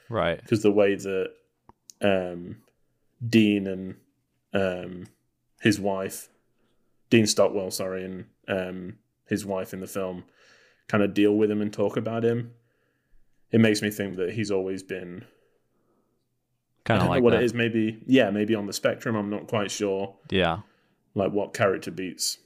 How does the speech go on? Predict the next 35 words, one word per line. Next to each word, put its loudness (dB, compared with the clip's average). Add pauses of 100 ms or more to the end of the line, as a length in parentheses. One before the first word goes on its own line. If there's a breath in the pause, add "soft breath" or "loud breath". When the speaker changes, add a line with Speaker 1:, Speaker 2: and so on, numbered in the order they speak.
(1300)
Speaker 2:
necessarily 2
mean -8
in -12
terms -6
of -10 (680)
his 4
personality, -4
you -12
know? -10
Speaker 1:
Right. 2
Yeah. 2
I 0
mean, 4
it 8
is 10
hard 8
to -2
tell 6
if -2
it, -2
if -8
it -4
was, -8
like, -4
a, -2 (840 loud breath)
a 0
cause 2
of -4
alcoholism 0
or -4
maybe -4
a -2
Speaker 2:
Yeah. 4
Speaker 1:
cause 4
of -4